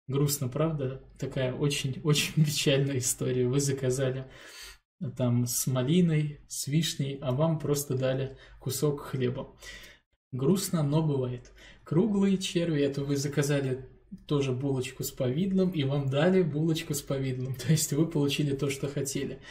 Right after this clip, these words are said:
Первичная полость тела, она выполняет роль гидроскелета, но там нет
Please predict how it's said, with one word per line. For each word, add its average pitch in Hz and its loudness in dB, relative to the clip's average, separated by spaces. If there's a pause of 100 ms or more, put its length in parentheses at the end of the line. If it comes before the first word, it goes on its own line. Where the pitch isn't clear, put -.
(300)
Первичная 175 0
полость 160 0
тела, 147 0 (420)
она 160 -2 (520)
выполняет 135 -2
роль 127 0
гидроскелета, 147 -2 (340)
но 143 0
там 156 2
нет 160 0